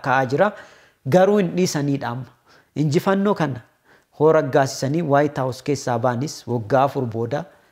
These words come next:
kaadhimamaa ta'uudhaan akka dhufanidha kan ka'aa jiru jechuudha.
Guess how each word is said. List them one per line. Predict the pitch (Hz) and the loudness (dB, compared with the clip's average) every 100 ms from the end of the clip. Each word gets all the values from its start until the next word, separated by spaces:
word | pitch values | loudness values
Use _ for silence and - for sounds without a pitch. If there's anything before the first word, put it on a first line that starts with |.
| - | -4
kaadhimamaa | 135 117 131 135 131 127 | -2 -2 -2 -2 -2 -4
ta'uudhaan | 127 113 120 117 | -6 -6 -6 -8
akka | - 120 | -8 -10
dhufanidha | 113 113 104 104 | -10 -10 -10 -10
kan | - 98 | -12 -12
ka'aa | 92 95 | -10 -10
jiru | 92 98 92 | -8 -10 -12
jechuudha. | - - - | -12 -18 -20